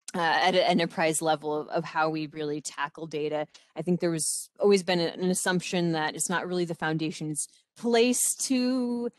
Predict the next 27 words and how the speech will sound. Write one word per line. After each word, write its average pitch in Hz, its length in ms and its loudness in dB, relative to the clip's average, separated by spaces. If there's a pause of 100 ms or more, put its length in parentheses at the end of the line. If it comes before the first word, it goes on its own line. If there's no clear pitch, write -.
(320)
work 240 260 4
with, 220 240 2 (240)
uh, 190 300 2 (100)
grantees 208 500 2
around 190 340 2
data 185 280 2
sharing 180 600 0
or 160 140 -2
that 160 120 -2
we 180 100 -6
shouldn't 170 300 -6
manage 165 340 0
any 160 260 -2
of 151 60 -6
the 151 80 -8
data 156 220 -2
ourselves, 151 640 -2
but - 160 -18
that's 156 260 -4
really 156 220 -10
shifted 151 500 -6 (320)
in 170 100 -2
the 165 80 2 (120)
past 151 300 -2
five 147 300 0
years. 156 540 -4 (300)
And, 139 500 -2